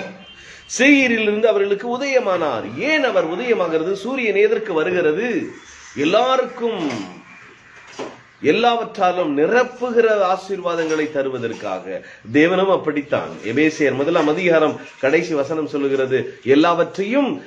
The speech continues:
எல்லாவற்றாலும் நிரப்புகிற சரீரமாகிய திருச்சபைக்கு அவரே நமக்கு தலையாக இருக்கிறார். ஆண்டவர் அத்தனை உதயமாகிற தேவன் பாரான் மலையிலிருந்து பிரகாசித்து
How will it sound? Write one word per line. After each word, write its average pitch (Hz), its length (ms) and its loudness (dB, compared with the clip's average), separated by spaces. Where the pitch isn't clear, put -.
எல்லாவற்றாலும் 226 800 0
நிரப்புகிற 170 520 -2
சரீரமாகிய 165 1040 -2
திருச்சபைக்கு 175 720 -6
அவரே 156 380 4
நமக்கு 190 420 -6
தலையாக 180 580 2
இருக்கிறார். 117 540 -2
ஆண்டவர் 123 480 0
அத்தனை 139 480 2
உதயமாகிற 170 720 2
தேவன் 143 380 0
பாரான் 208 400 0
மலையிலிருந்து 180 640 -4
பிரகாசித்து 165 760 -2